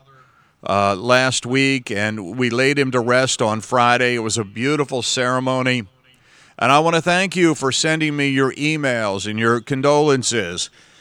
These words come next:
And for those of you who sent, uh, flowers, thank you very, very much. Uh, he was a great man, John Oscar Erickson Junior, and I learned, uh, so much about being a man from him.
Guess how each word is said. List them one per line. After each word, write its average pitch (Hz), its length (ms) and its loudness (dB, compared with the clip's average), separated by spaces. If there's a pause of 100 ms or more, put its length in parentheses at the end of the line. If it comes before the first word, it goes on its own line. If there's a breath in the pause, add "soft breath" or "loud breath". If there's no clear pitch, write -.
(140 soft breath)
And 117 240 -2
for 135 100 0
those 135 320 2
of 120 100 -6
you 135 180 0
who 135 60 -2
sent, 127 340 -2 (140)
uh, 110 200 -4
flowers, 131 720 -2 (360 soft breath)
thank 131 260 -4
you 131 100 -2
very, 135 380 2
very 123 240 0
much. 95 580 -6 (100)
Uh, 98 180 -4
he 120 120 -2
was 123 160 -2
a 127 60 -4
great 127 340 0
man, 131 340 0
John 123 400 0
Oscar 123 540 -2
Erickson 123 540 -2
Junior, 123 500 -4 (480 soft breath)
and 117 340 -4
I 113 120 2
learned, 131 500 0 (160)
uh, 113 160 -6 (160)
so 185 460 -2
much 120 480 -4 (120)
about 120 340 0
being 135 220 0
a 127 60 -2
man 110 480 -2 (160 loud breath)
from 117 460 -6
him. 98 400 -2